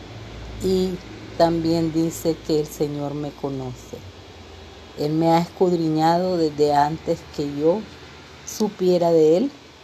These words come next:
y me ha conocido desde antes que yo supiera que Él estaba interesado en mí.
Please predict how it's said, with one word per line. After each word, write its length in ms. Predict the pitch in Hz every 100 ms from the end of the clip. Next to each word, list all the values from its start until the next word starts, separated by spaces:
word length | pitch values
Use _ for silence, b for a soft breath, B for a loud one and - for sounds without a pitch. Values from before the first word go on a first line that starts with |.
| - - - - - - 190
y 100 | 185
me 140 | 175
ha 80 | 165
conocido 760 | 180 175 165 - 196 196 196 185
desde 300 | 156 160 160
antes 300 | 156 - 165 -
que 120 | 156 151
yo 200 | 156 175
supiera 600 | - 160 - 165 165 160
que 460 | 160 156 151 160
Él 140 | 208 226 - - - - - - - - - - - - - - - - - -
estaba 480 | 180 - 180 170 165
interesado 720 | 165 160 151 - 147 135 135
en 220 | 131
mí. 80 | 127